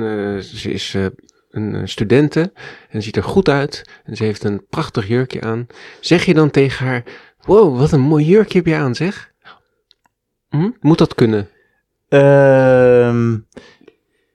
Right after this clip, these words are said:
Speaker 2: nou, als dat zo is, dan zou ik, eh, eh, ja, misschien niet zien waarom je dat niet kan zeggen. Ehm, maar dat zou ik wel doen zonder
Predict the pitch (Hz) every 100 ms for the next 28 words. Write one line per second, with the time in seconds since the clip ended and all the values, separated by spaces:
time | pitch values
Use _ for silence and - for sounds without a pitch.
0 | - 101 101 95 107 120 - 101 123 113
1 | 113 110 98 101 101 90 _ - 127 113
2 | - 110 104 104 107 - - 107 98 98
3 | - 117 107 104 101 104 101 101 104 101
4 | 101 104 - 107 95 110 - 139 151 -
5 | 123 101 101 98 95 - - 104 107 107
6 | - 107 98 113 113 117 120 113 120 117
7 | 113 104